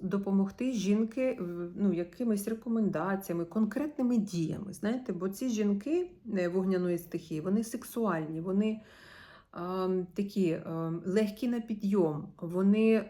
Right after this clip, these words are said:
працьовиті, вони, м, не-, з неймовірним почуттям гумору. Тому час ви проведете на одному диханні. Буде і весело, і вправно, і роботи багато зробите. Можливо, разом, а,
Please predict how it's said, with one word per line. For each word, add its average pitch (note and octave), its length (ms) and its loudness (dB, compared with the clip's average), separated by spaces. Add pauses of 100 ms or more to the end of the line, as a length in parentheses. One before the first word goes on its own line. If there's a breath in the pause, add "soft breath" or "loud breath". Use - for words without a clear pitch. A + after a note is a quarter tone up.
(140)
працьовиті, G#3 1120 0
вони, F#3+ 540 4
м, G3 600 0
не-, G3 200 2
з F#3 100 -10
неймовірним G#3+ 720 2
почуттям G3+ 560 -2
гумору. E3+ 580 -2
Тому F#3+ 280 0
час C#4 400 -2
ви A#3+ 80 -2
проведете F3 680 -4
на F3+ 200 0
одному A#3 360 2
диханні. E3 540 -4 (560 loud breath)
Буде G3 280 2
і A3+ 60 6
весело, A#3+ 520 2
і F#3+ 80 6
вправно, A3+ 640 2
і G3+ 160 2
роботи A3+ 440 4
багато F3+ 680 0
зробите. D#3+ 720 -2
Можливо, F#3+ 420 0
разом, A3 540 2
а, F3+ 360 -2